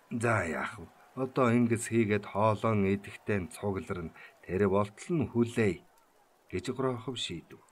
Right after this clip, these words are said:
Утсан чүгүй хүүхнүүд мах бэлэн боллоо хэмээн дуудахад, омог омгоороо нь түүдэг дээрээ цугларан сууж, хүүхнүүд шортой мах гамбир тарав. Гэтэл Раку,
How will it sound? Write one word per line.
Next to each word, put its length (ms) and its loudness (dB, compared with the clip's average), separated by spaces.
Утсан 360 0
чүгүй 320 2
хүүхнүүд 480 2
мах 320 0
бэлэн 300 4
боллоо 340 0
хэмээн 400 4
дуудахад, 460 -2
омог 240 2
омгоороо 480 4
нь 120 -2
түүдэг 360 -2
дээрээ 400 2
цугларан 400 -2
сууж, 320 -6
хүүхнүүд 500 4
шортой 560 -4
мах 140 -4
гамбир 380 0
тарав. 340 -14
Гэтэл 300 -2
Раку, 560 -2